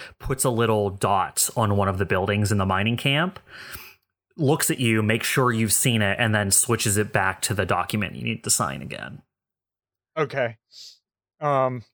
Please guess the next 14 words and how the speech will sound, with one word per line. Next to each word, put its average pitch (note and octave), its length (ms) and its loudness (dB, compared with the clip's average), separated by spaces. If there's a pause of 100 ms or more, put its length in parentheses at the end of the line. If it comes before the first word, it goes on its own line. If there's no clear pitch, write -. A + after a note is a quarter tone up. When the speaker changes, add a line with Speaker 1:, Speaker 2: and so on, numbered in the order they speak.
(160)
Speaker 2:
yeah, C#3+ 220 2
I'll, C3+ 140 2
I'll, C3+ 420 0
I'll C3+ 120 0
burn C#3 280 0
that B2 180 2
into B2+ 260 -2
my A#2+ 140 0
memory. A#2+ 480 0 (520)
Um, B2 380 0 (880)
and B2 220 0
I'll, A2+ 340 2
and C3 200 0
I'll, A#2+ 200 2